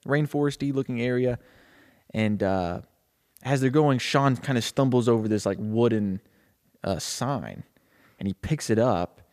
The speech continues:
and the sign kinda falls apart, but he sees where the sign says, "Isla Nublar."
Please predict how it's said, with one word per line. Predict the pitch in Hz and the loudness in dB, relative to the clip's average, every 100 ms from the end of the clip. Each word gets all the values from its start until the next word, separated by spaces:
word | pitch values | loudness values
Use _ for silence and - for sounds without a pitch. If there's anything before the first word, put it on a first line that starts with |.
| _ _ _ | _ _ _
and | - | -6
the | 98 | -2
sign | - 147 | 2 2
kinda | 117 135 98 | 2 0 0
falls | - 123 113 | 2 4 4
apart, | 101 - - 139 76 - _ _ _ - | 0 -8 -10 -6 -6 -10 _ _ _ 0
but | 113 | 2
he | 120 | 2
sees | 110 - 190 165 123 | 0 2 4 4 4
where | 113 113 | 4 4
the | 107 | 2
sign | - 139 120 | 2 2 2
says, | - 101 95 92 - | 2 2 2 -2 -2
"Isla | 113 123 127 127 123 127 - _ _ _ _ _ _ _ - | 2 4 4 2 2 0 -6 _ _ _ _ _ _ _ -4
Nublar." | 104 95 98 95 76 - | 0 0 2 0 -2 -10